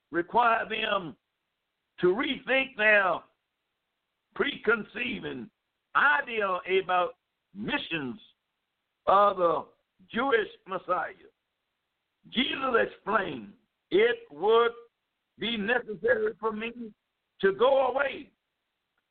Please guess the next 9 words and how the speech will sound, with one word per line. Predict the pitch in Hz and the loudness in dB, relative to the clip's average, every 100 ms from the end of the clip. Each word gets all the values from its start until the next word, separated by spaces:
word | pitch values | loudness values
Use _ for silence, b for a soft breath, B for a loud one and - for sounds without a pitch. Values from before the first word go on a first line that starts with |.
| _ | _
but | 165 175 | 0 0
he | 254 247 254 233 | 0 0 -2 -2
would | 233 226 | 0 0
not | 208 254 277 - | 0 2 2 0
leave | 196 247 - 302 - - | -12 -10 -8 -8 -10 -10
them | 190 160 165 170 _ _ _ _ _ | -10 -6 -6 -8 _ _ _ _ _
utterly | - 320 254 202 208 214 | -2 -2 -2 -4 -4 -4
alone. | 196 208 - 156 - _ _ _ _ _ _ _ _ _ _ _ _ _ _ _ | -4 -4 -4 -6 -8 _ _ _ _ _ _ _ _ _ _ _ _ _ _ _
"These | - 247 320 294 | -4 0 2 0